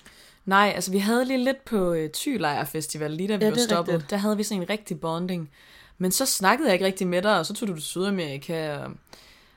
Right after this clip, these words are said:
Speaker 1: og så var det sådan, i, da jeg gik i slut tredje G, et halvt år inden jeg flyttede ind i kollektivet, at vi sådan begyndte rigtig at snakke. Øhm.
Speaker 2: Ja, fordi at jeg var pissestiv i byen. Ja. <laughs>
Speaker 1: Præcis. Og jeg tror, at så begyndte vi jo bare at lave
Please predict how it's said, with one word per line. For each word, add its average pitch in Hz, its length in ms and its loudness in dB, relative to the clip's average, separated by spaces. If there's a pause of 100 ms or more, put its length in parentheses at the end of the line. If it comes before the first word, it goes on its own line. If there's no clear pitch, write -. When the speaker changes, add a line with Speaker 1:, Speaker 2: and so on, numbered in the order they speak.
(400)
Speaker 1:
og 175 120 -8
så 220 100 -2
var 214 100 4
det 202 120 0
sådan, 170 600 -4 (1040)
i, 165 380 -4
da 165 60 2
jeg 180 120 2
gik 190 140 -4
i 180 40 0
slut 208 260 -4
tredje 208 380 0
G, 214 80 -6
et 160 280 -4
halvt 202 280 2
år 160 80 0
inden 208 220 2
jeg 214 100 -2
flyttede 180 220 -4
ind 160 140 -4
i - 20 -12
kollektivet, 190 420 -2
at 143 100 -4
vi 156 60 -8
sådan 165 180 -4
begyndte 170 320 -6
rigtig 180 360 -4
at 139 180 -6 (160)
snakke. 170 340 -4 (800)
Øhm. 143 560 -2 (400)
Speaker 2:
Ja, 170 180 -6 (260)
fordi 160 240 -6
at - 120 -4
jeg 160 120 -4
var 156 80 -6 (260)
pissestiv 170 440 -6
i - 20 -10
byen. 156 380 -10 (280)
Ja. 180 240 2 (220)
<laughs> 285 280 4
Speaker 1:
Præcis. 190 380 2 (220)
Og 185 120 2
jeg 185 120 2
tror, 214 260 4
at 165 320 0
så - 240 -2
begyndte 226 280 4
vi 220 60 4
jo 185 60 4
bare 185 420 4
at 170 60 0
lave 196 380 2